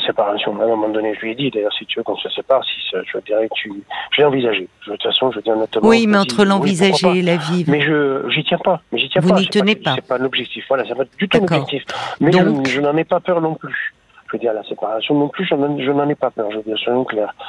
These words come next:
Speaker 2: Vous
Speaker 1: Je
Speaker 2: êtes
Speaker 1: me dis
Speaker 2: plein
Speaker 1: que de toute façon
Speaker 2: d'ambivalence, hein.
Speaker 1: Voilà, oui, tout à fait, tout à fait. Je dirais, je
Speaker 2: Attention, au vu de ça, et comme ça vous rend un peu fébrile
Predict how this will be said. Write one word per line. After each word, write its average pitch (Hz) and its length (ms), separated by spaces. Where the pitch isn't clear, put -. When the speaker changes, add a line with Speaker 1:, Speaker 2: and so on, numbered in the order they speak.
Speaker 2:
Vous 185 80
Speaker 1:
Je 202 60
Speaker 2:
êtes 208 100
Speaker 1:
me 220 60
dis - 20
Speaker 2:
plein 214 140
Speaker 1:
que - 20
de 208 60
toute 208 80
façon 196 80
Speaker 2:
d'ambivalence, 180 720
hein. 160 160
Speaker 1:
Voilà, 151 320
oui, 160 120
tout - 160
à 170 60
fait, 143 160
tout - 160
à 170 80
fait. 131 140
Je 123 100
dirais, 123 120
je - 60
Speaker 2:
Attention, 254 680
au 233 160
vu 233 260
de 226 160
ça, 220 480
et 208 120
comme 240 300
ça 214 200
vous 190 200
rend 208 380
un 214 100
peu 262 180
fébrile 190 800